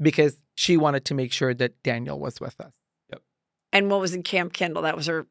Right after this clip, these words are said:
Speaker 3: Trim
Speaker 1: The
Speaker 3: Spa appearance or something?
Speaker 2: No, it was
Speaker 1: No,
Speaker 2: a
Speaker 1: no.
Speaker 2: kids camp that were, and that's, a lot of people don't know how
Speaker 1: The
Speaker 2: charitable
Speaker 1: kids
Speaker 2: Anna was. We went to a kids camp with kids that are infected and affected with
Speaker 1: A-,
Speaker 2: aids and H I V.
Speaker 1: H I V
Speaker 3: Oh, wow.
Speaker 1: at
Speaker 2: And
Speaker 1: the
Speaker 2: we
Speaker 1: time.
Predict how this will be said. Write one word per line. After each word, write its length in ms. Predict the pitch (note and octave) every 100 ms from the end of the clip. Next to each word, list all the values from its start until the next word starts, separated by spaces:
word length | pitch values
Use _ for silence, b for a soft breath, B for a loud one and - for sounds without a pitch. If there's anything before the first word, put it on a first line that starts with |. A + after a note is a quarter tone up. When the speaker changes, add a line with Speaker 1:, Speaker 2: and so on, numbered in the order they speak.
| _
Speaker 3:
Trim 180 | - F#3+
Speaker 1:
The 80 | F3
Speaker 3:
Spa 220 | C#3+ F#3
appearance 420 | F#3 G3 G3 G#3 -
or 40 |
something? 140 | - D#3+
Speaker 2:
No, 140 | D#3
it 20 |
was 160 | D3 D3
Speaker 1:
No, 220 | D3 C#3
Speaker 2:
a 40 | B2
Speaker 1:
no. 200 | B2 A#2+
Speaker 2:
kids 260 | F#3 F#3
camp 460 | - F3 D3+ D3+ D3+
that 100 | C#3+
were, 180 | C3+ C3
and 160 | D3
that's, 120 | -
a 80 | -
lot 120 | F#3+ -
of 60 |
people 160 | - G#3+
don't 140 | F3+
know 80 | F3+
how 60 | E3
Speaker 1:
The 100 | D#3+
Speaker 2:
charitable 440 | - F3 E3+ D#3
Speaker 1:
kids 60 | C#3+
Speaker 2:
Anna 180 | C3 B2+
was. 420 | B2 A#2+ B2 -
We 100 | D3+
went 240 | E3 E3 D#3+
to 100 | D#3+
a 40 |
kids 400 | D#3 - G#3+ G#3
camp 320 | - D#3+ C#3 C3+
with 240 | C3+ C3 _
kids 260 | F3+ E3 C#3+
that 60 |
are 60 | C3
infected 640 | B2+ D3+ - D3 C#3+ E3
and 120 | C#3 C3
affected 480 | C#3+ - C3 - C3
with 140 | A#2+ -
Speaker 1:
A-, 180 | C3 C3+
Speaker 2:
aids 180 | D3 C#3
and 80 | B2
H 100 | B2+
I 40 |
V. 60 | D3
Speaker 1:
H 120 | A2+
I 120 | C#3+
V 80 | C3+
Speaker 3:
Oh, 220 | B2+ - -
wow. 60 |
Speaker 1:
at 120 | - -
Speaker 2:
And 80 |
Speaker 1:
the 40 | D#3
Speaker 2:
we 60 |
Speaker 1:
time. 60 | -